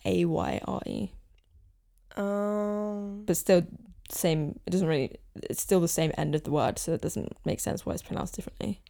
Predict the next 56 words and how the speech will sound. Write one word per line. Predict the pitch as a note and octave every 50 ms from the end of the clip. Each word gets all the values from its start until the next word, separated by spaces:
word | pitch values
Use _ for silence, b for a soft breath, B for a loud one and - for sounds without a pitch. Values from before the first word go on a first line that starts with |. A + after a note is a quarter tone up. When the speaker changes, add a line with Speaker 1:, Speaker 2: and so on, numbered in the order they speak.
| - - -
Speaker 2:
I | F#3
don't | F#3 F3+ F#3
know. | F#3 F3+ F3+ G3 G#3+
Well, | C#4+ G#3 G#3+ G#3+
maybe | A3 A3+ A3+ G#3+ G#3
we | G#3 G#3+ G#3 G#3
could | - - G3+ F#3+
get | - G3+ G3 G3 - - - - _ _ b b b b b
when | - G#3+ A3 G#3+
our | G3+ G3 G3
podcast | G3 - A3 G#3 G3+ G3+ G3+ -
gets | - F#3 F#3+
big, | - - G#3 F#3+ F#3
we | E3+ F3+ F3+
could | - A3 G3+ F#3
do, | - F#3
like, | F3 E3+ F3 -
a | F#3 E3+
Sarah | - - F3+ E3+ E3+
J | E3 E3 E3+
Maas | G3 E3+ D#3+ F3 F3 - - _ - - _ _ _ _ _ _ _ _ _ _ _ -
guest, | - F3+ D#3+ - G3 F#3+ - - - - - - _ _ _ _ -
and | - F3+
she | - F#3+
could | F3+ E3+
tell | - F#3 E3
us | D#3+ E3
how | - E3
everything's | D#3+ E3 F3 C#3+ -
pronounced. | - - D3+ C3 C3 - - - - - _ -
And | F#3
I'll | F3
be | D3+
Speaker 1:
Yeah. | - C3+ D#3+ D3+
Speaker 2:
like, | - -
"Okay, | E3 - - F3
then | D#3+ D#3 D3+
that's | D3+ - -
how | - - D3+
it | - -
is | E3+
then." | - - D3 E3 F3+ _ _ -
Speaker 1:
We're | G3 F#3+ F3+
waiting | F3 F3 E3 E3+ F3
for | - E3+
you, | D#3+ - - - F#3+ - - - - - - - -
Queen. | - - F3 C#3+ - - G#3+ -
Speaker 2:
<laughs> | -
If | - -
you're | A#3+ - B3+ B3
listening. | - - - G#3 G#3 G3 G3 F#3+ G3 - - - - B B B B B B B B B B
<laughs> | B3+ - - D4+ C#4 B B B B B B B
But | - C4+
yeah, | C#4+ C4+ A3+
anyway, | F3+ - A#3+ B3+ B3+ A3+ G3 F3+ D#3+ G#3
so | - - C4 A3+ A3 G#3 G#3 G3+ G3 F#3+ F#3+ -